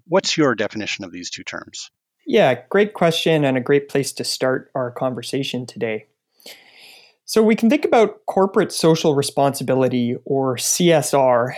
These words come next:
Speaker 2: as it's commonly referred to, as a company's commitment to manage the social, environmental, and economic effects of its operations responsibly and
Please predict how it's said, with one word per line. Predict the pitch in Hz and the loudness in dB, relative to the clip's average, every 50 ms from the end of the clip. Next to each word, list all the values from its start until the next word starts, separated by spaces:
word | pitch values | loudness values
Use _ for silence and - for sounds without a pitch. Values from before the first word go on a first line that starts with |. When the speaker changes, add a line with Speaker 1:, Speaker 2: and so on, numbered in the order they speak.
| - - | -6 -4
Speaker 2:
as | - 127 113 | -4 -4 -4
it's | 120 117 - - | -4 -8 -10 -8
commonly | - 135 131 127 127 123 127 123 | -6 -4 -4 -2 -4 -4 -4 -6
referred | 120 123 123 - - 131 123 120 | -6 -8 -6 -6 -6 -6 -6 -6
to, | - - 127 123 123 120 123 - _ _ | -6 -4 -4 -2 -4 -6 -8 -12 _ _
as | - 135 127 131 131 131 131 - - - _ | -4 -2 0 2 2 0 0 -4 -6 -6 _
a | - 143 131 | -4 -4 -4
company's | - - 185 196 196 214 190 175 156 - | -2 -2 0 0 2 2 2 2 0 0
commitment | - - 147 139 - - 143 139 131 131 - - - | -2 -2 0 0 0 0 -2 -2 -4 -4 -6 -10 -10
to | - - | -10 -10
manage | 131 131 131 131 135 151 165 175 180 170 151 - - - | -8 -4 -2 0 2 2 2 2 2 0 -2 -4 -6 -8
the | 135 120 | -8 -8
social, | - - - - 175 185 190 - - 190 190 196 202 196 _ - | -6 -4 0 2 2 2 2 0 0 0 0 -2 -4 -6 _ -10
environmental, | - 139 131 123 135 143 156 160 156 151 143 135 131 - 143 131 135 135 - _ _ _ - | -10 -8 -2 0 2 4 4 4 4 4 2 2 0 0 -2 -2 -4 -4 -8 _ _ _ -4
and | 143 143 147 151 143 - - | 0 0 0 0 0 0 -2
economic | 151 151 - 151 139 135 139 139 131 - 139 | -2 0 0 2 2 2 2 2 0 -2 -4
effects | 131 - - 127 123 123 - - - - _ - | -2 0 0 0 0 0 -4 -10 -10 -12 _ -6
of | 135 139 147 | -4 0 0
its | 151 151 - | 0 0 2
operations | 143 143 - 143 131 135 123 127 - - 127 127 123 120 - - _ _ _ _ | 0 0 0 -2 -4 -4 -4 -4 -6 -6 -8 -8 -8 -10 -12 -14 _ _ _ _
responsibly | 135 135 - - - 156 170 185 - 214 220 247 262 127 - | -8 -8 -4 0 2 2 2 2 0 0 0 0 0 2 2
and | 139 143 151 147 139 - | 2 2 2 2 0 -4